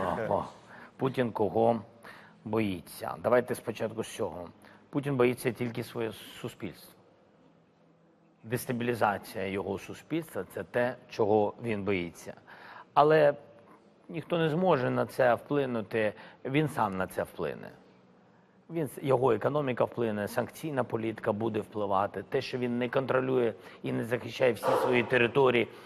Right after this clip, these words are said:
Speaker 2: все це буде сукупність різних сил, якщо знов-таки,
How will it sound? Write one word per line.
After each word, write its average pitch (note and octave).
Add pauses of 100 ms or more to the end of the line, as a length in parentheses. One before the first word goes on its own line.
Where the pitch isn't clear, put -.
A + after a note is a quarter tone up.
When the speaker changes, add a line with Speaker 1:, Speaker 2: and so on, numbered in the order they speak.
(300)
Speaker 2:
все F3
це E3
буде C3
сукупність -
різних A#2+
сил, C#3+
якщо A2+
знов-таки, C3+